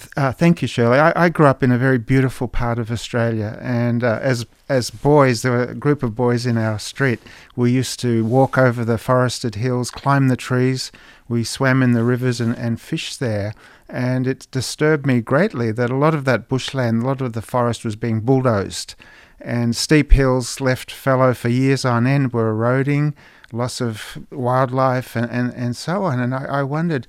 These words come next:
you know, w-, was it worth for short-term gain <laughs> to destroy the earth? So I, I was very upset about that,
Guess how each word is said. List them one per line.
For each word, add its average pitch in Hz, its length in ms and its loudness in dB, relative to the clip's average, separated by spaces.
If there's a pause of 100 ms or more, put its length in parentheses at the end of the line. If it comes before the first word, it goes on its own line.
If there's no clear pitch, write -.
(280)
you - 80 -12
know, 127 60 -6
w-, 139 260 -6
was 165 420 -2
it 151 160 -4
worth 135 400 -2
for - 400 -10
short-term 143 640 -2
gain 127 320 2
<laughs> - 80 -4
to 139 80 0
destroy 127 460 -2
the 120 180 0
earth? 131 220 0
So 143 200 0
I, 156 40 6
I 151 80 2
was 160 100 2
very 175 240 4
upset 131 320 0
about 123 300 -2
that, 117 180 -4